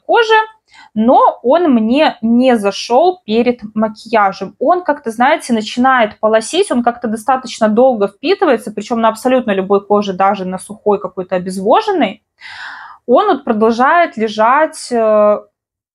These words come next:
плёночкой, как-то ездить по коже. Короче, перед макияжем он мне не зашёл. На вечер, в принципе, неплохо. Но,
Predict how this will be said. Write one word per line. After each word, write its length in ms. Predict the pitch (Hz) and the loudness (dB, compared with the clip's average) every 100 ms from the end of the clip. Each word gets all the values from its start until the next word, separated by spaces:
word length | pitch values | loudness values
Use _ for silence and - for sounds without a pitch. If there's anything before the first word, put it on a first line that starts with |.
| _ _ _ _ _ _ | _ _ _ _ _ _
плёночкой, 720 | 240 226 220 202 180 - 185 | 0 4 4 2 -4 -8 -6
как-то 460 | 180 214 - 220 214 | -6 -4 0 0 0
ездить 760 | 208 185 226 220 185 185 - _ | -6 -2 -2 -2 -4 -10 -12 _
по 80 | 175 | -20
коже. 600 | _ 247 403 262 196 - | _ 0 2 0 -4 -6
Короче, 360 | 208 233 247 214 | 0 0 0 -4
перед 540 | - 247 202 185 _ _ 208 | 0 2 2 -2 _ _ -6
макияжем 680 | 208 - 247 226 202 190 - | -6 -2 0 2 0 -4 -2
он 160 | 233 | 0
мне 160 | 214 196 | 0 -2
не 220 | 220 226 | -2 -2
зашёл. 640 | 190 185 262 359 508 - _ - - | -2 -4 2 2 0 -4 _ -20 -8
На 140 | 220 226 | -2 0
вечер, 580 | 262 523 539 415 403 - _ _ | 2 0 2 0 0 -10 _ _
в 40 | - | -8
принципе, 500 | 294 403 - 285 262 | -6 -4 -6 -4 -2
неплохо. 800 | 269 294 240 196 185 - 247 - _ _ _ _ | -2 -2 2 2 2 -2 -12 -14 _ _ _ _
Но, 240 | 220 262 | 2 4